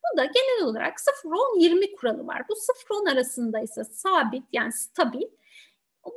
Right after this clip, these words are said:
ondan daha büyükse değişti diyoruz. Özellikle yirmiden daha fazla bir değişiklik varsa da belirgin değişti diyoruz. Şimdi burada altmıştan,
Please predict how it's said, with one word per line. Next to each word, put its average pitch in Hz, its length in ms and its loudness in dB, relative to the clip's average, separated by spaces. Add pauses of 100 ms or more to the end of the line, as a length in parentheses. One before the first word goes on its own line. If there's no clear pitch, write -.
ondan 370 560 4
daha 440 260 6
büyükse 240 360 -2 (140)
değişti 320 560 4
diyoruz. 233 280 -8
Özellikle 466 680 0
yirmiden 427 600 4
daha 285 220 2
fazla 226 360 -2
bir 220 100 -12
değişiklik - 540 -8
varsa 254 360 0
da - 120 -2
belirgin 226 800 0
değişti - 500 -12
diyoruz. - 360 -20 (600)
Şimdi 539 260 0
burada 539 260 4
altmıştan, 392 680 0